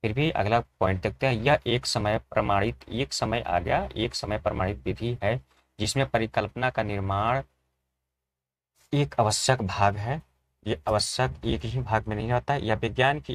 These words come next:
एक प्रचलित विधि है जो चयनित आंकड़ों पर अत्यधिक निर्भर करती है,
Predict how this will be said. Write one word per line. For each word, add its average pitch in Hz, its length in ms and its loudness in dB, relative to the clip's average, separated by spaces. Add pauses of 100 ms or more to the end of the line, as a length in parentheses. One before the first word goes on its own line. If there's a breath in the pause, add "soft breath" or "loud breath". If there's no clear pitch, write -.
एक 113 100 0 (120)
प्रचलित 113 520 -2
विधि 113 260 -2
है 120 200 0
जो 101 220 0
चयनित 107 540 -2
आंकड़ों 107 300 0
पर - 160 -2
अत्यधिक 98 580 -6 (120)
निर्भर 92 420 0
करती 90 360 -4
है, 90 180 -4